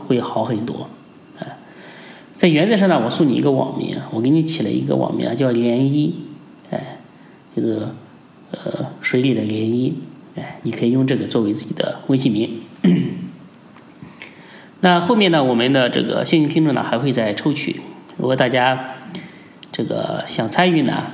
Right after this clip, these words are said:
可以关注我们的公众号“福慧正堂”，或者是加我的个人微信幺八零幺五个五七四，哎，呃，后面呢我们会把这个抽取的链接，呃，发出来，然后呢，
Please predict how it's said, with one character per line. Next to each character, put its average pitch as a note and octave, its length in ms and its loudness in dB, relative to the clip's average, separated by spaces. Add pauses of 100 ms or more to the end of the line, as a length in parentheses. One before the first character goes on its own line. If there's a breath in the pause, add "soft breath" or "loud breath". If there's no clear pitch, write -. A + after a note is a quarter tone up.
(180)
可 - 120 -4
以 A#2 80 2
关 C#3+ 200 2
注 D3 100 4
我 A#2 40 2
们 G#2+ 120 0
的 A2 420 -2
公 D#3+ 140 4
众 D#3+ 100 4
号 C3 480 -2
“福 - 180 0
慧 C#3+ 140 2
正 C3+ 180 0
堂”， - 0 - (880 loud breath)
或 D3 80 0
者 A#2+ 140 2
是 B2 220 2
加 C3 160 2
我 A#2+ 100 0
的 A2+ 300 -2
个 B2 160 0
人 A2 120 2
微 C3+ 140 2
信 C3+ 300 0 (840)
幺 C#3+ 120 4
八 D#3 120 4
零 C3 180 2
幺 C3+ 380 0
五 A#2+ 120 2
个 C#3+ 160 2
五 - 200 -2
七 - 260 -2
四， - 340 -2 (320)
哎， - 260 -10 (640 loud breath)
呃， F2+ 200 -6
后 - 160 -2
面 C3 140 2
呢 A#2 120 2
我 G2 100 -2
们 A2 120 0
会 B2+ 140 2
把 - 180 0
这 - 140 -4
个 - 280 -4
抽 - 160 -2
取 C3+ 140 -2
的 G2 160 -2
链 B2+ 220 2
接， A#2+ 340 2 (760 loud breath)
呃， - 360 -8 (160)
发 D#3 160 2
出 D3+ 140 0
来， - 200 -4 (380)
然 - 100 -8
后 B2 180 -2
呢， G2 140 -4